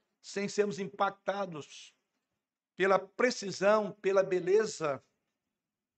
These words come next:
pelo choque que ela nos remete quando olha para o Calvário há cerca de setecentos anos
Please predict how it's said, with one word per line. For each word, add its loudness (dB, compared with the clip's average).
pelo 0
choque -4
que -4
ela 2
nos -4
remete -6
quando -6
olha 0
para -4
o -8
Calvário -4
há -6
cerca -2
de -8
setecentos -8
anos -10